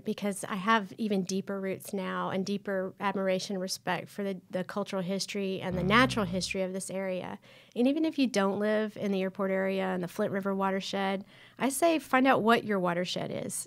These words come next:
Speaker 1: Find
Speaker 2: Mm.
Speaker 1: out what that creek is that doesn't have a name that's right behind, you know, your work or your house.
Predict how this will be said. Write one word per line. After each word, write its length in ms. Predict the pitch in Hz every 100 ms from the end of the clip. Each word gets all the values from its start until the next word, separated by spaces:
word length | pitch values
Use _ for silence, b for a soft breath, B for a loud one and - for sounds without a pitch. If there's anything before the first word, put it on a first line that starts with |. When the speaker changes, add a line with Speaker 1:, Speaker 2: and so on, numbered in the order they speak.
| -
Speaker 1:
Find 220 | 220 233
Speaker 2:
Mm. 40 | 233
Speaker 1:
out 80 |
what 240 | 196 214 -
that 180 | 185 -
creek 260 | 226 208
is 160 | 196 185
that 140 | 185
doesn't 260 | 202 190 190
have 160 | 196
a 40 | 185
name 420 | 185 185 175 190 B B B
that's 220 | - 202 202
right 180 | 190
behind, 640 | 196 185 190 185 180 185 220
you 120 | 190
know, 140 | 175 165
your 200 | 185 185
work 380 | 190 185 - -
or 140 | 190
your 140 | 180 175
house. 480 | 185 180 202 -